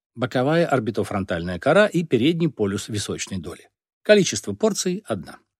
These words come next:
Если это действительно рецепт оргазма, то мы можем представить себе любопытный мысленный эксперимент.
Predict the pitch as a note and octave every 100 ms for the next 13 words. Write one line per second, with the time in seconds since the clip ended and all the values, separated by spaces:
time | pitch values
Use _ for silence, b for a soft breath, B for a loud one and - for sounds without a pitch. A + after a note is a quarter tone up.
0 | _ _ _ _ _ _ _ - B2 D#3+
1 | - D#3 D3+ C3+ D3 - D3 C#3 - G2
2 | F#2+ A2+ A2 - F#2+ - - A2 F#2+ F#3
3 | A2 F2+ - _ _ _ - B2+ B2+ A#2+
4 | A2+ G#2+ G#2 F2+ - F#3 F3 - E3 E3+
5 | C3+ G#2+ G#2 - G3+ G3 F3+ C3 C3 -
6 | B2+ A#2+ - - - G#2 F#2 - _